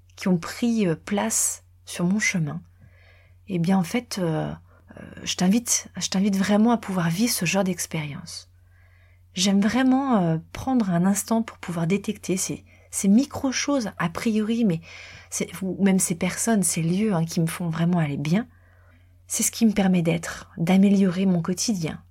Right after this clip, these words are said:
de le transformer pour qu'une supposée mauvaise journée puisse devenir une vraie très belle journée, pleine d'abon-, d'abondance. C'est trouver dans ce qui te paraît vraiment futile peut-être, dérisoire,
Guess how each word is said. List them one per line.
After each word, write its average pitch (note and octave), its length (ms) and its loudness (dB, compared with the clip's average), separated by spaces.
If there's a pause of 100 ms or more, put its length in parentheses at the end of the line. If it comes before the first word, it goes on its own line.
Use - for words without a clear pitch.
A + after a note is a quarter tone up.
de F3 100 2
le F3 100 0
transformer G#3+ 920 -2
pour F#3+ 240 -10
qu'une E3+ 180 2
supposée F#3 600 0
mauvaise G#3 400 2
journée E3 640 -2
puisse A3 400 0
devenir F3 560 2 (560)
une E3+ 300 2
vraie E3+ 420 -2 (180)
très G3 300 0
belle E3 220 0
journée, D3+ 540 -6 (240)
pleine G3 420 4
d'abon-, D#3+ 460 2
d'abondance. D#3+ 840 -2 (520)
C'est - 120 -4
trouver B3 300 2
dans A3+ 100 4
ce F#3+ 120 -2
qui - 180 -14
te G3+ 100 -4
paraît F#3 300 0
vraiment A3 340 2
futile E3+ 560 -2
peut-être, - 500 -10 (380)
dérisoire, G#3 800 2